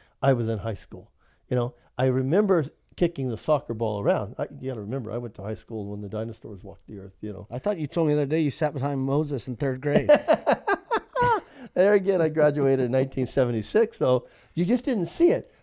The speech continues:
Speaker 1: But I remember everybody was playing it. And I was
Speaker 2: Right.
Speaker 1: like, "Why don't they have this?" You know, I mean, everybody's playing it, but why don't they have it, like, you know, as, um, you know, C I F, which, you know, you know, California Interscholastic Federation. It was just this,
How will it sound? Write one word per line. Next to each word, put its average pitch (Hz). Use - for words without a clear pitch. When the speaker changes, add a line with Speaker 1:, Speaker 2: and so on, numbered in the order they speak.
Speaker 1:
But 185
I -
remember 208
everybody 185
was 139
playing 233
it. 92
And 156
I -
was 160
Speaker 2:
Right. 156
Speaker 1:
like, 139
"Why 180
don't 415
they 359
have 254
this?" -
You 131
know, 143
I 160
mean, 143
everybody's 240
playing 151
it, 143
but 143
why 151
don't 156
they 151
have 143
it, 131
like, 127
you 135
know, 120
as, 120
um, 113
you 135
know, 120
C 131
I 113
F, 110
which, 110
you 127
know, 104
you 135
know, 113
California 110
Interscholastic 104
Federation. 104
It 302
was 285
just 262
this, -